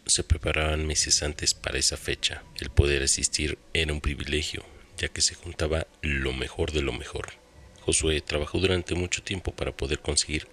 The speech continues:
aves de calidad y así poder participar. Él tenía la certeza que su momento había llegado,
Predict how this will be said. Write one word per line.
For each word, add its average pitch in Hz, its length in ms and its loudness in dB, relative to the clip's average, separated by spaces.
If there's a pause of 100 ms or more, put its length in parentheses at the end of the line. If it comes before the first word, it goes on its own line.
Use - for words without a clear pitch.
aves 69 240 -2
de 67 100 -2
calidad 71 460 -2 (260)
y 76 80 -4
así - 240 2
poder - 380 -4
participar. - 640 -4 (720)
Él - 160 -6
tenía 71 280 -2
la 69 100 -2
certeza - 640 -2 (360)
que 76 100 -2
su 73 140 2
momento 71 420 -4
había 62 180 -4
llegado, 67 400 -4